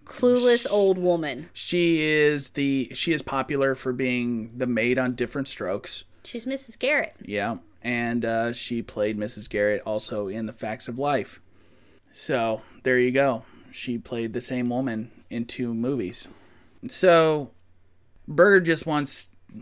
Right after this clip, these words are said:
Speaker 2: uh, Claude to, you know, be happy in his last couple days on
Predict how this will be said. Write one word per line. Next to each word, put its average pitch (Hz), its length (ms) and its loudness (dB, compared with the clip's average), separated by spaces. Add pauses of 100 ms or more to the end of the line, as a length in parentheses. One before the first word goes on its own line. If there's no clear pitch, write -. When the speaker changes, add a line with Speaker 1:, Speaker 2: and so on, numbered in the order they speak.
(460)
Speaker 2:
uh, 113 400 -2 (160)
Claude 120 500 -2 (380)
to, 113 320 -4
you 117 140 -6
know, 104 260 -10 (1300)
be 120 140 -2
happy 117 640 -8 (160)
in 110 160 -8
his 107 160 -8
last 110 280 -6
couple 110 220 -8
days 117 480 -4
on 107 300 -8